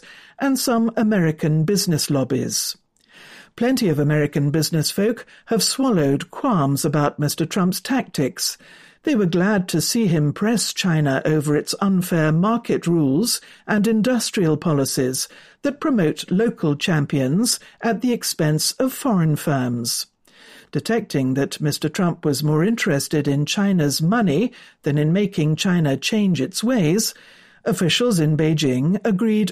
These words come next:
on a Phase One trade deal built around purchases of American commodities. China has kept that deal alive,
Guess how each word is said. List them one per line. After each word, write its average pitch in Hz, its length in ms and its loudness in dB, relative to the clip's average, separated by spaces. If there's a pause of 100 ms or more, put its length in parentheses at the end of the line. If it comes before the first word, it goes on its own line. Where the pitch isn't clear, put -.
on 226 140 2
a 262 80 0
Phase 240 460 -2
One 185 440 0
trade 139 360 -2
deal 160 420 0 (340)
built 277 400 0
around 233 460 0
purchases 156 760 0 (220)
of 233 120 -2
American 160 600 0
commodities. 151 960 -2 (760)
China 214 440 2
has 175 240 2
kept - 340 -4
that 175 240 -2
deal 165 300 2
alive, 156 580 0